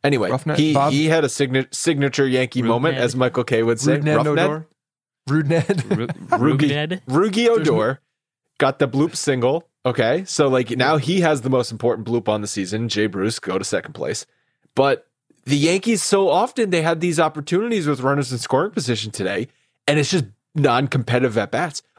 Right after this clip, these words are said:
Speaker 1: LeMahieu was a non-competitive at-bat late in that game. He reached for a ball and grounded into a double play.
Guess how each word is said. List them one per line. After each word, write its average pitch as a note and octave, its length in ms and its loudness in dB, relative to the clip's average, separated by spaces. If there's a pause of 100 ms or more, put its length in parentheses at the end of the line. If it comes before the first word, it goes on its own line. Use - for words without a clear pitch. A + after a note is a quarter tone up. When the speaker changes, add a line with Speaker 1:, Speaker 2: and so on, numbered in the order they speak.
Speaker 1:
LeMahieu C3 560 0 (160)
was C3 100 2
a B2+ 80 2
non-competitive D#3 840 0
at-bat A2 480 -2 (320)
late A2+ 200 0
in A2+ 80 -4
that A2 180 -2
game. F2+ 240 -16 (480)
He G2+ 100 -6
reached A2 320 0
for C#4+ 140 0
a C#4 60 2
ball G#3 340 0
and D#3 100 -4
grounded D3 280 2
into C3 160 -2
a B2+ 40 -2
double A#2 220 -2
play. G2 300 -4